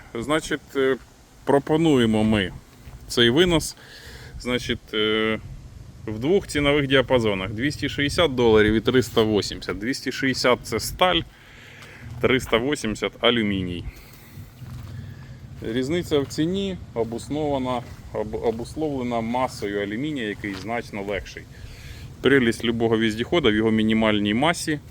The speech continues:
Всі виробники любої мототехніки прагнуть до того, щоб максимально зменшити масу. Поэтому, якщо ви розумієте ці історії, то ви не економите, ставите алюміній,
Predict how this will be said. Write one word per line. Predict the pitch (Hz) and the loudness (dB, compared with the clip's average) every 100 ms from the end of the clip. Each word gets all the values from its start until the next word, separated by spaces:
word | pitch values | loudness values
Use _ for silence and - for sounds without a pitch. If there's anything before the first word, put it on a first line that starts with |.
| - - - | -20 -18 -14
Всі | - | -8
виробники | 120 113 110 110 113 160 | -4 -2 -2 -2 -4 -4
любої | 120 107 110 104 | -4 -4 -4 -4
мототехніки | 98 101 - 147 127 107 107 - - - - - - - | -4 -8 -6 -6 -6 -8 -8 -10 -16 -18 -18 -18 -18 -10
прагнуть | - 117 131 113 101 | 0 2 2 -2 -6
до | 101 | -8
того, | - 117 | -8 -8
щоб | 101 | -8
максимально | 98 110 110 - 104 113 107 | -6 -6 -8 -8 -4 -4 -4
зменшити | 95 101 104 98 110 101 | -8 -6 -8 -8 -10 -10
масу. | 92 82 - 69 - | -8 -10 -14 -14 -4
Поэтому, | 117 120 120 120 113 - - - - - - - - - - - - - | -4 -2 -4 -4 -6 -12 -18 -18 -18 -18 -18 -18 -18 -18 -18 -18 -18 -10
якщо | 117 110 - | -6 -4 2
ви | 123 123 | 6 6
розумієте | 123 135 165 175 160 147 135 | 4 2 2 2 2 0 -2
ці | - 139 | -2 0
історії, | 135 - 143 131 120 | 0 0 2 4 2
то | 110 113 | 2 2
ви | 139 131 - | 4 2 -2
не | 107 113 113 | 0 4 4
економите, | - 131 160 135 - 113 110 - - - - | 4 4 4 2 4 2 0 -10 -18 -18 -12
ставите | - 123 113 104 107 101 - - | 0 6 6 6 4 2 0 -8
алюміній, | - 110 120 160 175 151 135 | 2 4 6 4 4 4 2